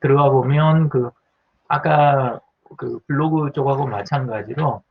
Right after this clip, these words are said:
다양한 채널들로 연결되는 부분이 그 운영을 안 하고 계세요. 구독자 규모도 작고 그다음에 재생 목록이 아직 없으세요. 보면은 하시는 쪽들 좋은 영상도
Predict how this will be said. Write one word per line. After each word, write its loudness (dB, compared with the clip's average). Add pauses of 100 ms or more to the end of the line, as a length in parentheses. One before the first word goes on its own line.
(180)
다양한 0
채널들로 -2
연결되는 -6
부분이 -8 (540)
그 -10
운영을 -4
안 -8
하고 -4
계세요. -8 (220)
구독자 -10
규모도 -16
작고 -10
그다음에 -14 (360)
재생 -2
목록이 -4
아직 -8
없으세요. -14 (520)
보면은 -6 (360)
하시는 -2
쪽들 -2
좋은 -2
영상도 -2